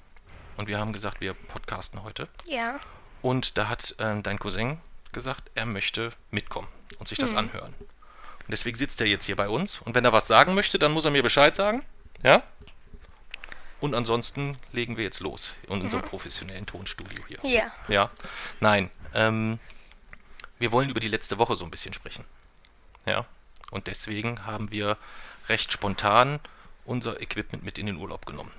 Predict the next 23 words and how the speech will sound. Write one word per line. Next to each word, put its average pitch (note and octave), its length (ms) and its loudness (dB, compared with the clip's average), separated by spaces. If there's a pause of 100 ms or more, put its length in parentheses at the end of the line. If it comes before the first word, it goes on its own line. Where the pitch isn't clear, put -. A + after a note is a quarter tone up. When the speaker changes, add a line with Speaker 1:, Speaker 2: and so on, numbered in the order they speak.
(220)
Speaker 2:
Ja. A#3+ 140 -4 (460)
Speaker 1:
Aber G#2+ 240 0
das - 160 -6
ist - 240 -8
erst - 220 0
am G#2+ 60 -4
Freitagabend - 500 0
passiert - 360 -6
und G#2 80 -6
wir F#2+ 100 -8
wollen G2+ 160 -6
eigentlich - 300 -8
erstmal G2 360 -6 (560)
über G#2 100 -8
das G#2+ 140 0
sprechen, - 300 -6
was - 120 -4
vor - 280 0
dem G2 120 -6
Freitagabend - 560 -6
alles - 160 -8
passiert - 380 -12
ist. - 180 -12